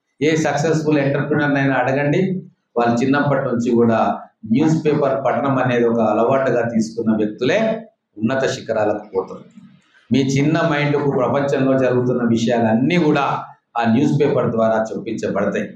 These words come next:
అది భవిష్యత్తులో మీ అందరికి కూడా ఉపయోగపడుతుంది. కాబట్టి నెక్స్ట్ టైమ్ నేను మీ పేపర్ చదువుతున్నారా అంటే దయచేసి ఇటువంటి బ్లాంక్ ఫేసెస్ పెట్టకండి.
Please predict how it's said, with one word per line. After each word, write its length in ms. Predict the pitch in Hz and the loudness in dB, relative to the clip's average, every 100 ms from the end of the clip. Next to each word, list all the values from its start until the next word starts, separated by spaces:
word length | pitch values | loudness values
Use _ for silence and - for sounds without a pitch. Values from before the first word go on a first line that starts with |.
| - _ 101 | -20 _ -6
అది 120 | 104 | -2
భవిష్యత్తులో 520 | 104 117 117 127 117 113 | 0 2 0 -2 0 0
మీ 80 | 110 | 2
అందరికి 360 | 101 101 120 123 | 0 0 -2 -2
కూడా 160 | 107 98 | 0 0
ఉపయోగపడుతుంది. 760 | 92 104 101 98 92 98 92 | 0 0 0 -2 -4 -4 -2
కాబట్టి 420 | 113 139 160 160 151 147 - _ _ _ _ - | 0 0 0 0 -2 -4 -8 _ _ _ _ -4
నెక్స్ట్ 260 | 139 135 | -2 0
టైమ్ 180 | 170 170 | 0 0
నేను 160 | 165 156 | 0 0
మీ 100 | 151 147 | 0 0
పేపర్ 300 | 139 156 151 | 0 0 0
చదువుతున్నారా 480 | 143 139 139 143 | 0 0 0 2
అంటే 200 | 135 135 | 0 0
దయచేసి 460 | 135 123 123 143 127 | 0 -2 0 -2 -2
ఇటువంటి 260 | 135 127 123 | -2 0 0
బ్లాంక్ 340 | 113 131 131 | 0 0 -2
ఫేసెస్ 420 | 139 131 123 117 | -2 -2 -4 -4
పెట్టకండి. 440 | 117 135 147 156 | -2 -2 -2 0